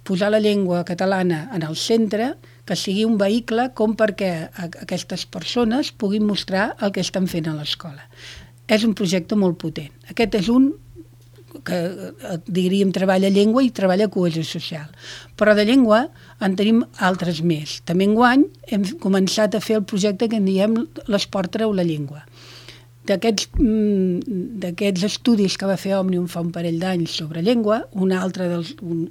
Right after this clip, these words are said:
un dels col·lectius que, a més a més dels nous parlants en català, van veure que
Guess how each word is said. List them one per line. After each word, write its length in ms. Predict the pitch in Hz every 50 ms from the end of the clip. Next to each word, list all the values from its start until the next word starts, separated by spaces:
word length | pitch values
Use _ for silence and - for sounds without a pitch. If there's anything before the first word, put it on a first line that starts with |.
| -
un 140 | 185 175 175
dels 160 | 180 175 - -
col·lectius 680 | - 202 190 180 175 170 - - 247 233 190 165 - -
que, 80 | - 165
a 320 | 165 156 156 - - 147
més 200 | 175 180 165 -
a 40 | 170
més 240 | 175 185 175 160 160
dels 220 | 165 160 156 156
nous 340 | 170 160 156 151 - - - - - -
parlants 560 | - 165 170 175 185 185 185 180 170 156 - - - - - -
en 140 | 185 175 160
català, 480 | - 175 170 - 190 202 208 214 - - - - - - - - - - -
van 180 | - 220 240 233
veure 320 | 226 220 208 202 190 180 170 -
que 220 | 196 185 170 170